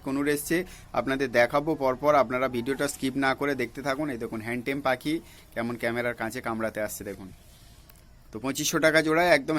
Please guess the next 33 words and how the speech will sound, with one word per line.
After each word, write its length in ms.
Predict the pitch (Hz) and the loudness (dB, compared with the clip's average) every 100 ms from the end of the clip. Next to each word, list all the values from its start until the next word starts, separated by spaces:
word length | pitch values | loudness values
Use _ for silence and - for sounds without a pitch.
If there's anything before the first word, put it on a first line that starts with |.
| 143 | 0
হ্যান্ডটেম 360 | 139 135 151 165 - - - - - - | 0 0 0 -2 -8 -20 -20 -20 -18 -6
কনুরগুলো 400 | 131 143 147 156 151 | 0 0 2 0 2
পেয়ে 160 | 147 143 | 4 4
যাচ্ছেন 280 | 151 175 185 165 | 4 2 0 0
ডিএনএ 280 | 131 143 143 | 0 0 0
পেপার 240 | 135 143 135 | 0 0 0
সমেত। 300 | 139 135 160 196 - - - | 0 2 0 -2 -14 -20 0
সবগুলো 380 | 131 131 147 151 143 | 0 2 0 2 2
হ্যান্ডটেম 340 | 135 131 147 151 | 0 0 -2 0
নয়, 140 | 160 160 | 0 0
কিছু 160 | 131 143 | -4 -2
হ্যান্ডটেম 360 | 127 131 143 147 | -2 -2 -2 -2
আছে, 160 | 139 165 156 | -2 -4 0
যার 140 | 127 127 | 0 0
মধ্যে 220 | 131 131 135 | -4 -2 -2
এই 60 | 131 | -4
সামনে 240 | - 123 127 131 | -6 -6 -6 -6
চলে 140 | 127 | -6
এসছে 180 | 131 - - | -6 -8 -8
খাঁচার। 280 | 120 135 151 - - - - - - - - - - - - - | -6 -6 -6 -10 -18 -18 -20 -20 -20 -20 -20 -20 -20 -20 -20 -6
তো 60 | 135 | 0
এরকমই 360 | 135 147 160 151 | 4 4 4 2
হ্যান্ডটেম 300 | 131 131 151 147 | 2 0 0 2
পাখি 200 | 143 156 151 | 2 2 2
পেয়ে 140 | 143 151 | 4 4
যাবেন, 200 | 151 175 175 | 2 0 -2
সঙ্গে 200 | 135 139 131 | -2 -2 -2
ডিএনএ 280 | 127 139 139 | -4 -4 -4
পেপার, 260 | 139 139 156 139 | -2 0 2 0
পাইনঅ্যাপেল 400 | 123 127 135 135 | -4 -4 -6 -6
কনুর 200 | 135 135 127 | -4 -6 -4
পেয়ে 140 | 131 | -2
যাচ্ছেন 240 | 131 127 | -2 -4